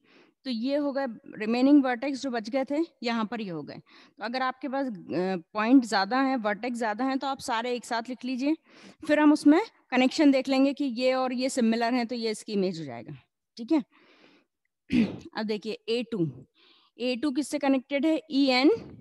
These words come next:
बी। उस ई एन बी, तो उन दोनों की डिग्री कितनी है, थ्री थ्री। अब वो सेम आपको यहाँ ढूंढना है। यहाँ पर ऐसा कौन सा है जिसकी डिग्री थ्री थ्री है,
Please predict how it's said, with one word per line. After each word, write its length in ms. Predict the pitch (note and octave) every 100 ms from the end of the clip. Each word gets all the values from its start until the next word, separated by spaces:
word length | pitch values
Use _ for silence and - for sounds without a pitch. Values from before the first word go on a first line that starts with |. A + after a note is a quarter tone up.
| -
बी। 360 | F#3 B3 A#3 - _ _ _ _ _
उस 200 | - B3 - -
ई 140 | D4
एन 240 | D4+ D#4 C4+
बी, 380 | C4 C#4+ G4 -
तो 60 | -
उन 260 | - C#4+
दोनों 280 | B3 B3 D4
की 100 | C#4+
डिग्री 280 | B3 A#3+ C4+
कितनी 300 | C4 C4+ D4
है, 100 | D4+
थ्री 280 | - C4+ B3+
थ्री। 280 | - F3 - _ _ _ _ _ -
अब 120 | A#3+
वो 100 | C#4
सेम 380 | D4+ D4+ D4+ D#4
आपको 260 | C#4+ - D4
यहाँ 240 | B3+ C4
ढूंढना 280 | A#3+ G#3 G3
है। 160 | F#3 - _ - - _ _ _ _ -
यहाँ 240 | A#3 C4
पर 120 | C4+ C#4+
ऐसा 220 | C#4+ D#4
कौन 220 | C#4+ C#4+
सा 100 | D4+
है 140 | D#4
जिसकी 340 | C4 C4 - C#4
डिग्री 320 | C4 B3 C#4+
थ्री 240 | - C4
थ्री 220 | A#3 C4 C#4
है, 200 | C4